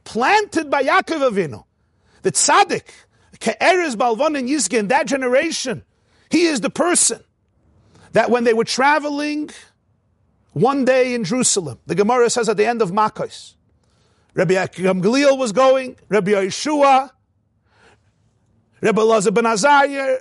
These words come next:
these same colleagues were going and they saw a fox coming out of the Holy of Holies, and they all started to weep. They remembered the Kodesh HaKadoshim, and now there's fox and running around.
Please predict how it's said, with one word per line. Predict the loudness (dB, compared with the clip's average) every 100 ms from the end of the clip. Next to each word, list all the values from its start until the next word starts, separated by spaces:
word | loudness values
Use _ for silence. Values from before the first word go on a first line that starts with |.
| -8 _ _
these | -2 0 0 -2
same | -2 -2 -6
colleagues | 0 0 0 -4 -10 -16 -16 -18 _ _ _ _ _ _ _ _ _ _ _ _ _ _ _ _
were | 2
going | 4 6 6 4 -2 -4 -6 -6
and | -2 0
they | 0
saw | 0 2 0
a |
fox | -2 -4 -4 -4 -8 -12 -12 -16 -20 _ _ _ _ -6
coming | -2 0 0
out | 0 0
of | -2
the | -2
Holy | -2 -2
of | -2
Holies, | -4 -6 -10 -8
and | -2
they | 0
all | 0
started | 0 -2 -2
to | -4
weep. | -4 -6 -8 -20 -20 _ _ _ _ _ _ -4
They | 0 2
remembered | 2 2 2 0
the | 0
Kodesh | -4 -4 -4 -6
HaKadoshim, | -6 -6 -6 -6 -6 -2
and | 0
now | 0
there's | 0 -4
fox | -4 -2 -2 -4 -8
and | -8 -12 -18 _ _ _ _ _ _ _ _ _ _ _ _ _ _ -6 0
running | 2 2 0
around. | 0 0 -4 -8 -18